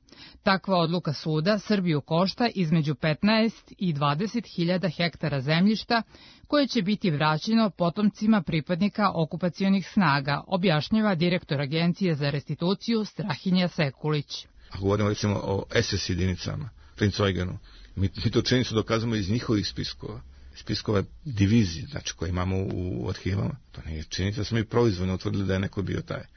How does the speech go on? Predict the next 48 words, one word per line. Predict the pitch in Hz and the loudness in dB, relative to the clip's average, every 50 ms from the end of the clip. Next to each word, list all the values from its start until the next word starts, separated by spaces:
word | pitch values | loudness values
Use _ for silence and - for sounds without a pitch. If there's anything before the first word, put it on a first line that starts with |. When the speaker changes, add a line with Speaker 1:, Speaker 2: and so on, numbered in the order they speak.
| - - - | -20 -20 -20
Speaker 2:
I | - | -20
to | - - - 87 95 107 | -10 -4 0 2 4 4
je, | 104 - - - - - - - | 2 2 -2 -6 -14 -20 -14 -12
ja | - - - | -10 -10 -10
bih | - - - | -10 -12 -10
voleo | - 82 82 85 92 | -8 -6 -6 -4 0
da, | 92 98 98 98 - - - - - - | 0 0 0 0 -4 -8 -14 -14 -8 -2
da | 98 113 | 0 2
ne | 110 113 101 | 2 4 4
govorimo | 92 95 98 98 107 107 | 4 4 4 2 2 0
kako | - - - - | 0 -2 0 0
je | 127 127 | -2 -2
postupak | - 131 117 - 139 131 131 120 | -2 -4 -4 -4 -4 -4 -2 -2
rehabilitacije | 127 127 135 - - 123 127 117 - - 131 - - - - - - | -4 -4 -4 -4 -4 -6 -6 -4 -4 -4 -6 -6 -6 -8 -8 -8 -8
išao. | - - - - - - - - - | -10 -12 -14 -16 -18 -20 -20 -20 -20
To | - - | -20 -14
je | |
klasičan | - - 85 80 - - - 101 98 | -8 -6 -6 -6 -6 -4 -4 -2 0
ratni | 104 95 - 104 101 | 0 0 0 -2 0
zločin, | 92 107 104 - - - 151 - - - - - - - - | 0 0 -2 -2 -4 -8 -8 -10 -12 -16 -20 -20 -18 -10 -2
gde | 95 104 | 2 6
u | 113 147 185 | 8 8 8
opisu | 185 - - 120 - - - - - - - | 6 4 2 -2 -2 -2 -4 -6 -8 -10 -10
dela | - 85 92 98 87 - - - - | -6 0 0 2 0 0 -4 -10 -4
govori | 95 104 110 117 113 107 | 2 4 4 4 4 4
da | 104 | 4
je | 110 | 4
ubio | 117 104 107 107 | 2 2 2 0
sedmoro | 104 - 135 123 107 98 87 85 | 2 4 4 4 4 2 0 -4
ljudi | 87 - - - 78 71 - - - - - - _ _ - | -6 -8 -10 -12 -14 -14 -16 -20 -20 -20 -20 -20 _ _ -16
sa | - - 98 | -4 0 0
imenom | 98 98 101 98 98 95 | 2 2 2 0 0 0
i | |
prezimenom, | 90 - - 95 87 80 73 80 92 101 104 - - _ _ - | -2 -2 -4 -4 -4 -6 -8 -10 -12 -16 -18 -20 -20 _ _ -20
a | - - 90 95 | -8 -2 0 2
onda | 113 110 107 98 | 2 2 2 0
kaže | - - 107 107 95 98 98 | 0 0 0 2 2 0 0
da | 92 95 95 | 0 0 0
nije | 101 104 | 2 0
imao | 101 98 95 | 0 0 -2
standarde | - - 104 98 95 95 87 87 | -2 0 0 2 2 2 0 -2
suđenja | - - 104 101 92 92 90 87 87 | -2 0 0 0 0 0 -2 -4 -6
četrdeset | - - - 101 92 - - | -8 -8 -8 -6 -6 -4 -4
pete | - 85 - - 98 | -4 -4 -4 -6 -8
godine, | 92 85 85 95 104 135 143 135 - - - - - - - - - | -6 -6 -4 -2 -2 -2 -2 -4 -6 -10 -16 -20 -20 -20 -20 -8 -6
pa | - 85 | -4 -4
se | - - 92 | -2 0 -2
rehabilituje, | 87 87 - 87 85 87 90 90 95 - - 120 127 131 | -2 -2 -2 -4 -4 -2 -4 -4 -6 -4 0 0 0 0